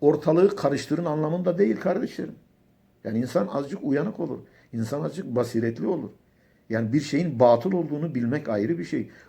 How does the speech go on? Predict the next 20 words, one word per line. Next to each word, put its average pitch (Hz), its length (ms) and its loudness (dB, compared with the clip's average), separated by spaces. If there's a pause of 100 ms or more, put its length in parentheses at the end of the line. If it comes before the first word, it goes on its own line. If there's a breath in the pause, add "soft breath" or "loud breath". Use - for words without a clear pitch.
Onunla 190 380 2
mücadele 131 560 4
metodu, 151 380 -2
menheci 120 440 -2
farklı 117 360 -4
bir 95 80 -6
şeydir. - 380 -12 (3000)
Peygamberi 139 640 2
bir 170 120 0
metotla 143 460 0
hareket 165 280 0
edeceksin. 110 460 -10 (1600)
İnsanları 120 480 -2
hakka 139 420 -2
davet 175 340 4
et. - 80 -16 (1040)
Burnunun 139 500 2
dilindeki 156 500 0
tağutla 160 460 4
uğraş. 127 340 0